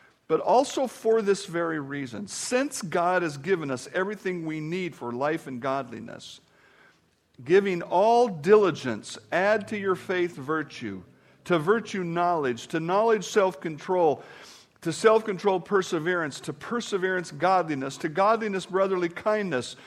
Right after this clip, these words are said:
to brotherly kindness love. For if these things are yours and are abounding or growing, you will be neither barren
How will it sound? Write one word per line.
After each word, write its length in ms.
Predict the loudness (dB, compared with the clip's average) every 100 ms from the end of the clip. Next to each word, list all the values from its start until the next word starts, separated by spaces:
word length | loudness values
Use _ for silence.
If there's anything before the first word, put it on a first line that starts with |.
| -20 -10
to 100 | -6
brotherly 420 | 0 2 4 2 0
kindness 640 | -2 -2 0 -2 -4 -2
love. 380 | 4 6 6 2
For 200 | 0 2
if 220 | 2 -2
these 380 | 2 4 4 4
things 420 | 2 2 0 0
are 180 | 2 4
yours 800 | 6 8 8 2 -6 -12 -16 -18 _ _ _ _ _ _ _ _ _ _ _ _ -8 2
and 500 | 4 6 6 4 2
are 300 | 4 6 6
abounding 760 | 4 2 6 8 6 2 0 -2
or 220 | 2 0
growing, 720 | 0 -2 0 2 2 0 -2
you 140 | -4 0
will 160 | 0
be 200 | 2 -2
neither 540 | -4 -4 -4 -4 -4 -6
barren 960 | -8 0 2 4 2 0 -2 -2 -6